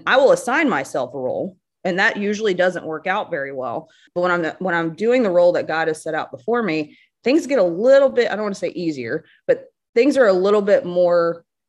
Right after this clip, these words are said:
in here internally at peace. I'm not so conflicted within myself. And so I started going through,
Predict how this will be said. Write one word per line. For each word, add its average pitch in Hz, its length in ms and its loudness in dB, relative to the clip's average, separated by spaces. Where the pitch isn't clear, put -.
in 185 140 -4
here 180 380 0
internally 190 680 -2
at - 220 -4
peace. - 600 -16
I'm 180 200 -2
not 190 280 0
so 185 240 -2
conflicted 160 560 -6
within 151 320 -6
myself. 135 580 -10
And 220 100 0
so 226 120 4
I 214 80 4
started 254 360 2
going 208 240 0
through, 196 220 -4